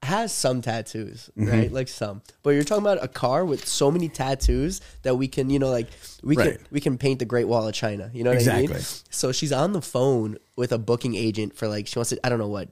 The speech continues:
Speaker 1: Brazzers, I don't know, whatever it was, right?
Speaker 2: Mm-hmm.
Speaker 1: And we're all, like, quiet so she can, like, take this business call. And we're, like,
Speaker 2: Right.
Speaker 1: sitting outside the casino. I'm supposed to go in and play on T V.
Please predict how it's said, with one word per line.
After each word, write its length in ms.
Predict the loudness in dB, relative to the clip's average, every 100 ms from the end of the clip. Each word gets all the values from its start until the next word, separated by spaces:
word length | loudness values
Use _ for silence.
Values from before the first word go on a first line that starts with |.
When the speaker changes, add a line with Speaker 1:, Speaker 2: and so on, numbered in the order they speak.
| -16
Speaker 1:
Brazzers, 420 | -8 -6 -6 -8
I 80 | -8
don't 100 | -6
know, 60 | -2
whatever 260 | 0 0
it 60 | -4
was, 220 | -8 -10
right? 240 | -10 -8 -2
Speaker 2:
Mm-hmm. 260 | 2 2 2 0
Speaker 1:
And 280 | 0 2 0
we're 180 | -4 0
all, 140 | 2 0
like, 120 | -2
quiet 340 | -2 -2 -2
so 100 | -6
she 100 | -8
can, 80 | -8
like, 120 | -6
take 140 | -4 -4
this 100 | -4
business 340 | -2 -2 -2
call. 340 | -4 -4 -4 -8 _ -2
And 80 | 2
we're, 60 |
like, 60 | 4
Speaker 2:
Right. 60 |
Speaker 1:
sitting 300 | 4 2 2
outside 220 | 0 -4 -4
the 60 |
casino. 420 | -4 -4 -2 -2 -6
I'm 80 |
supposed 200 | -4 -4
to 60 | -4
go 120 | -4
in 60 | -4
and 80 | -4
play 140 | -6
on 80 | -6
T 120 | -8
V. 180 | -8 -10